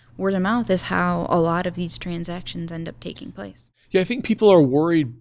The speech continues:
Speaker 2: that, um, that if they tell too many people, then somebody's gonna come open right across the street
Speaker 1: Right.
Speaker 2: from them. Is there any validity to that in your experience?
Speaker 1: I would not advise a cold start private practice to open right across the street of a
Speaker 2: Hmm.
Speaker 1: thriving,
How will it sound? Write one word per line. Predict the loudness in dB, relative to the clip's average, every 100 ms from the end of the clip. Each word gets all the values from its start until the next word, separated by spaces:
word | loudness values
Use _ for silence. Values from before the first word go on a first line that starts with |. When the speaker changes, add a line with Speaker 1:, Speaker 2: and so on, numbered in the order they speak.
| -18
Speaker 2:
that, | -6 -4 -4 -6 -10 -8 -4
um, | -2 0 -2 -6 -12 -14 -20 _ _ _ -20 _ -12
that | -2 -2 -2 _ -4
if | -4 0
they | -2
tell | -2 0 2 2
too | 2 2
many | 2 0
people, | -2 -4 0 0 0
then | 0
somebody's | 0 2 2
gonna | 2 0
come | -2 0
open | 0 -2 0
right | 2 0
across | 2 0 0 -6
the |
street | -8 -8 -10 -12 _ _ _ -20
Speaker 1:
Right. | -6
Speaker 2:
from | -4 -4
them. | -8 -10 -12 -18 _ _ _
Is | -2 4
there | 4
any | 4 0
validity | 2 2 2 0
to | 2
that | 4 4 2
in | -2 0
your | 0
experience? | -2 -4 -4 -4 -6 -12 -18 _ _ -12
Speaker 1:
I | -8 -4 -2 -2
would | -2 -4 -2 0 0 -2
not | 0 2 2 0 0
advise | -2 -2 -4 -6
a | -10
cold | -8 -10 -10
start | -12 -10 -10
private | -10 -12 -12
practice | -12 -12 -10 -10
to | -6
open | -6 -4 -4
right | -4
across | -6 -8 -10
the | -10
street | -12 -12 -14 -12 -12 -12
of | -10 -10 -8
a | -10
Speaker 2:
Hmm. | -10 -6
Speaker 1:
thriving, | -4 -6 -8 -12